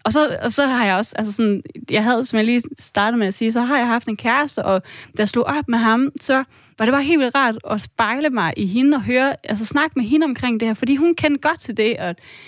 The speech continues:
at, øhm, altså, fordi hun havde også haft nogle kærester, og sådan, og, og hvordan det var at være i det, og sådan, ah, så gik det heller ikke, og man tæ-, troede lige, at nu havde man fundet ham, og, og sådan det her med at, altså, jeg ved godt, at otteogtyve i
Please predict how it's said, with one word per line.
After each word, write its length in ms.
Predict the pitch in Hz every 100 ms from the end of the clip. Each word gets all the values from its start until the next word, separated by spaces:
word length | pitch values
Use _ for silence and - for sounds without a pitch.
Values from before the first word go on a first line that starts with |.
| - - -
at, 240 | - 208 -
øhm, 440 | 208 196 185 185 185 - _ _ 226
altså, 180 | 214
fordi 160 | 214 269
hun 160 | 277 269
havde 160 | 214
også 180 | 226 240
haft 280 | 220 220 -
nogle 100 | 202
kærester, 300 | 226 247 220
og 180 | 185 202
sådan, 260 | 220 220 -
og, 180 | 214 226
og 80 |
hvordan 340 | 226 240 269 285
det 140 | 233
var 200 | 233 269
at 60 | 247 220
være 300 | 233 262 294
i 40 |
det, 280 | 202 220 233
og 100 | 214
sådan, 240 | 220 214 -
ah, 280 | 214 254 233 - - -
så 120 | -
gik 200 | 247 262
det 80 | 240
heller 200 | 254 214
ikke, 100 | 202
og 40 |
man 120 | 202 196
tæ-, 280 | 262 262
troede 340 | - - 285 285
lige, 260 | 233 240
at 120 | 196 226
nu 180 | 254
havde 140 | 269 226
man 100 | 196
fundet 340 | - 208 226
ham, 240 | 220 - -
og, 220 | 190 180 - - - - -
og 140 | 214
sådan 240 | 233 214
det 80 | 240
her 80 | 233
med 280 | 220 220 233
at, 220 | 208 190 185 - - _ _ _ _ _ _ _ -
altså, 200 | - 165 - - - - - _ _ _ -
jeg 140 | 220 214
ved 100 | 226
godt, 200 | 208 202
at 100 | 208
otteogtyve 460 | 233 240 233 214
i 220 | 208 202